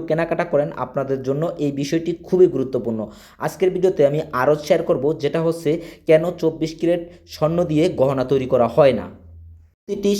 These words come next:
স্বর্ণের বারেই চব্বিশ ক্যারেট খোদাই করে লেখা থাকে নয়শো নিরানব্বই দশমিক নয়। এর অর্থাৎ হচ্ছে এটিকে খাঁটি সোনা মনে করা হয়। আপনারা জানেন যে পৃথিবীর ভেতরে সবচাইতে খাঁটি সোনা এই চব্বিশ ক্যারেটকেই মনে করা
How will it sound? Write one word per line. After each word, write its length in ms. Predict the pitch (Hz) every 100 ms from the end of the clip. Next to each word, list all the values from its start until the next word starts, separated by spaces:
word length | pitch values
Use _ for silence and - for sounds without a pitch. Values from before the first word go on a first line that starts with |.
| -
স্বর্ণের 360 | 143 156 160 -
বারেই 240 | 127 127 170 -
চব্বিশ 280 | 143 151 -
ক্যারেট 260 | 147 160 - - -
খোদাই 260 | 139 139 135
করে 120 | 151 147 120
লেখা 220 | 123 139 139
থাকে 260 | 127 127 147 147
নয়শো 360 | 123 127 123 147 143
নিরানব্বই 540 | 123 127 139 135 143 156 131
দশমিক 380 | 127 143 151 - 120
নয়। 200 | 123 95 - - - -
এর 80 | - 147
অর্থাৎ 260 | 143 175 170
হচ্ছে 240 | 165 - 151 190 - - 151
এটিকে 300 | 147 180 180 190 -
খাঁটি 200 | 131 156
সোনা 160 | 151 143 131
মনে 140 | 127 123
করা 140 | 110 107
হয়। 140 | 107 98 - -
আপনারা 260 | 143 185 180 147
জানেন 240 | 151 160 131
যে 80 | 139 147
পৃথিবীর 400 | 165 165 170 180
ভেতরে 280 | 185 170 151 196 -
সবচাইতে 460 | 143 - - 160 185 -
খাঁটি 220 | 120 143 147
সোনা 200 | 160 180 -
এই 60 | 143 143
চব্বিশ 280 | 139 143 156 -
ক্যারেটকেই 460 | 160 160 - 202 233 - 131
মনে 160 | 143 147
করা 160 | 123